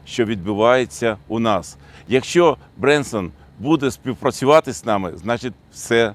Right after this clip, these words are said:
добре. Якщо якось він зникне з горизонтів, то буде погано. Це буде говорити про те,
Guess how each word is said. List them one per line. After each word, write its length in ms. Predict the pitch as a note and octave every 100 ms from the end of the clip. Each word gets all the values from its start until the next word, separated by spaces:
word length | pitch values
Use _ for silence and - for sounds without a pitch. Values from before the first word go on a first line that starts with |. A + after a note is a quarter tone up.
| -
добре. 480 | E2 A2 E2+ E2+ D#2+ - -
Якщо 460 | A#2 A#2+ - D3+ C3 -
якось 460 | - C#3 C#3 A#2+ -
він 240 | B2 A#2+ F#2 -
зникне 440 | G#2+ E3 B2+ C#3
з 160 | A#2 A#2+
горизонтів, 720 | C3+ C#3+ A2 D#3+ D#3 A2+ F#2 - _ _ -
то 360 | A#2+ B2 A2 - _ - _ - - E2+
буде 420 | G#2+ G2+ G#2 G2 - -
погано. 640 | G#2 F#2 A2 G2+ F#2 E2+ _ _ -
Це 220 | A2 G2+
буде 440 | F#2 G#2+ F#2+ F2+ E2 -
говорити 440 | G#2+ G#2 G2+ G2
про 160 | - G2
те, 320 | - C#3